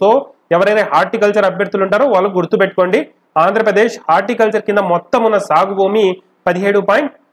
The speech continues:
ఆరు రెండు లక్షల హెక్టార్లు. హార్టికల్చర్ ద్వారా ఆంధ్రప్రదేశ్ రెండు వేల పద్దెనిమిది పంతొమ్మిది సంవత్సరానికి గాను చేసిన కూరగాయలు, పండ్ల ఉత్పత్తి చూసుకుంటే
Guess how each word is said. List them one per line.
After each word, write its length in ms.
ఆరు 180
రెండు 320
లక్షల 340
హెక్టార్లు. 580
హార్టికల్చర్ 580
ద్వారా 280
ఆంధ్రప్రదేశ్ 520
రెండు 180
వేల 160
పద్దెనిమిది 440
పంతొమ్మిది 420
సంవత్సరానికి 520
గాను 380
చేసిన 220
కూరగాయలు, 600
పండ్ల 180
ఉత్పత్తి 380
చూసుకుంటే 680